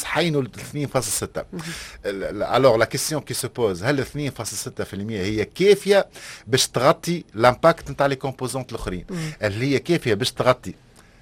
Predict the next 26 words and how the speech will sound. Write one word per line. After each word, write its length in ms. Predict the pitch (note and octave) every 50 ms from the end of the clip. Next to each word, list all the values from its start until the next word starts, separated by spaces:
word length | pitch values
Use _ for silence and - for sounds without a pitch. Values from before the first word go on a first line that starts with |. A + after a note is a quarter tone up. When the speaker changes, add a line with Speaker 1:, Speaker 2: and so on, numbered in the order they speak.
| _ _ _ _ - - _ _ _ _ -
Speaker 1:
التحويلات 560 | - - - - - A2+ A2 A2+ A#2+ A#2+ - F#2
نتاع 220 | D#2 - G2 E2+
الدولة؟ 380 | D#2+ D2 G2 G#2 A#2+ C3+ - - - - - -
Speaker 2:
مهم. 240 | G3 E3 - G#3+ G#3+ - _ - _ _ _ - -
Speaker 1:
الدعم 400 | F2+ E2+ F2+ B2+ G#2+ F#2+ F2+ F2
نتاع 260 | E2 - - F2 E2
الدولة، 380 | D#2+ C#2 G2+ G#2 A2+ A#2+ C3+ B2
Speaker 2:
مهم. 80 | F3+ E3+ F#2
Speaker 1:
خاطر 180 | G2+ A2 - F#2
هذاك 140 | F#2+ - F#2+
يدخل 280 | G#2 G#2+ - - F#2+
اون 240 | - - F#2 F#2 F2
موان. 260 | F2 F2 G2 A2+ B2+ - - F#3+
Speaker 2:
مهم. 240 | F3 F#3 A3 B3 C4 - - - - - - - -
Speaker 1:
وهل 360 | A2+ A2+ G2 B2 D#3 D3+ C3
هي 320 | A#2+ C#3 D#3+ C#3+ B2+ A2
كافية 560 | G2 - - C#3+ D3 - - E3+ E3 D#3 C#3 - - - - - - -
باش 180 | F#2+ A2 - -
انه 280 | - D3+ C#3+ B2 - -
السيكتور 760 | G#2+ - - A2 - - - E3 D3 A#2 G2 F#2+ F#2+ F#2 F#2
بيبليك، 600 | - - G2 F#2+ E2 G2 A#2+ D#3 D3+ - - - _ - - - _ _ - - -
ال-، 420 | G#2+ G#2 G#2 G2 G2 F#2+ F#2+ F#2
ال-، 220 | F#2 F#2 F#2 F2+
ال-، 260 | F2+ F2+ F2 F2+ F2 F2
السيكتور 360 | F2+ - - - - A#2+ - -
بريفي، 400 | - G#2+ G2 F#2+ A#2+ D3+ E3